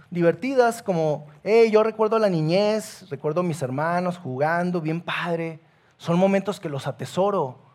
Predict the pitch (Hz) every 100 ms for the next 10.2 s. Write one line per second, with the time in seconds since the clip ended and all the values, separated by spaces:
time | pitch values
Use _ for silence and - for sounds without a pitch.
0 | _ _ _ _ 127 127 147 160 - _
1 | _ _ _ _ _ _ _ _ _ _
2 | _ _ _ - 180 202 214 214 214 220
3 | 226 226 240 196 165 156 160 165 185 226
4 | - 175 160 156 165 180 196 196 196 190
5 | 160 170 165 170 165 165 165 139 180 185
6 | 160 139 123 139 131 139 156 139 156 151
7 | 170 165 - - _ - 147 165 165 147
8 | 165 156 135 131 120 165 175 165 160 -
9 | - _ 135 131 131 131 151 147 143 135
10 | 135 -